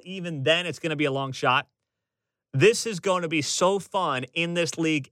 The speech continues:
every single Saturday. You don't know what's gonna happen. Uh, look at what has happened thus far with overtime games, games down to the wire. It has been a wild ride in the Big twelve. This past weekend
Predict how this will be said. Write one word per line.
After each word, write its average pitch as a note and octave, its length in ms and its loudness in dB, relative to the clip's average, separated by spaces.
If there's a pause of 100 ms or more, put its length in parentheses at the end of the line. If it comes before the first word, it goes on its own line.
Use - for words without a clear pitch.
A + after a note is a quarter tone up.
every F3 640 -4
single D3+ 520 -2
Saturday. A#2+ 600 -2 (240)
You D#3 120 -2
don't D#3 340 2
know D3+ 160 2
what's D3+ 160 -4
gonna C3+ 180 -10
happen. G2+ 300 -4 (560)
Uh, B2+ 140 0
look D#3+ 300 0
at G3+ 80 -4
what G#3 120 0
has F#3+ 100 -2
happened F3 400 -2
thus D#3 180 4
far C3 300 2
with A#2 180 -2
overtime F3+ 560 0
games, E3+ 440 -2
games F3 260 -2
down E3+ 160 2
to E3 60 -2
the D3+ 80 2
wire. D#3+ 440 2 (280)
It A3 120 -2
has F3+ 120 2
been E3+ 120 -2
a D#3 80 4
wild E3+ 640 0
ride C#3+ 280 2
in B2+ 60 -8
the A#2 60 -6
Big A2 200 -4
twelve. E2+ 380 -6 (800)
This E3 140 2
past F#3 340 0
weekend C3 480 -2